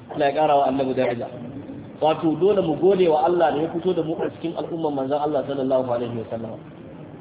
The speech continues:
Wannan ba ƙaramar daraja ba ce, ba ƙaramar falala ba ce, ba ƙaramar manƙaba ba ce a ce yau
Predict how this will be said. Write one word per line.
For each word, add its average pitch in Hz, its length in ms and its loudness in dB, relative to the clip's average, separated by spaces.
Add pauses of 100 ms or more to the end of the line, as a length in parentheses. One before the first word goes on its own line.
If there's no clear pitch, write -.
(640)
Wannan 196 320 4
ba 160 220 2
ƙaramar 165 340 4
daraja 175 380 6
ba 139 100 0
ce, - 140 -8 (1000)
ba - 160 4
ƙaramar 180 420 2
falala 190 340 6
ba 196 120 4
ce, - 140 -8 (680)
ba 151 140 2
ƙaramar 196 360 4 (440)
manƙaba 208 560 4
ba 180 140 2
ce 160 80 -2
a 139 160 -2
ce 175 80 -2
yau 180 220 4